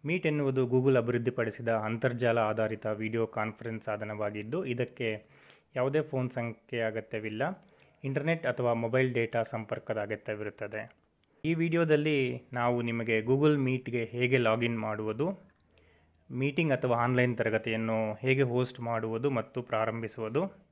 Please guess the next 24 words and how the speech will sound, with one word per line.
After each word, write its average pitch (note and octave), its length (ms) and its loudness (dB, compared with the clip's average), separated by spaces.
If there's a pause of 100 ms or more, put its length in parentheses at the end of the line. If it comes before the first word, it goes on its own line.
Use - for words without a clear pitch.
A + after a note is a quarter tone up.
(600)
ಆನ್‌ಲೈನ್ D3 420 2
ತರಗತಿಗೆ A#2+ 460 0
ವಿದ್ಯಾರ್ಥಿಗಳನ್ನು A#2 800 0
ಹೇಗೆ B2 260 2
ಆಹ್ವಾನಿಸುವುದು, A#2 1000 -4 (760)
ನಿಮ್ಮನ್ನು C3+ 360 4
ಇನ್ವೈಟ್ C3+ 460 4
ಮಾಡಿದ B2 300 2
ತರಗತಿಗಳಿಗೆ A#2 720 0
ಹೇಗೆ A#2+ 320 -2
ಸೇರುವುದು, A#2 720 -2 (1160)
ಮತ್ತು B2+ 160 -2
ಈ D3 280 0
ಅಪ್ಲಿಕೇಶನ್ನಲ್ಲಿರುವ C3 960 2
ಇತರೆ C3+ 280 4
ಸೌಲಭ್ಯಗಳು A#2+ 800 0
ಹಾಗೂ C3 400 6
ಆನ್‌ಲೈನ್ C3 500 2
ತರಗತಿಯನ್ನು A#2 520 0
ಹೇಗೆ B2+ 240 0
ಕೊನೆಗೊಳಿಸುವುದು B2 760 -2
ಎಂಬುದರ A2 360 -4
ಬಗ್ಗೆ A2+ 320 0
ತಿಳಿಸಿಕೊಡುತ್ತೇವೆ. A#2 1120 -4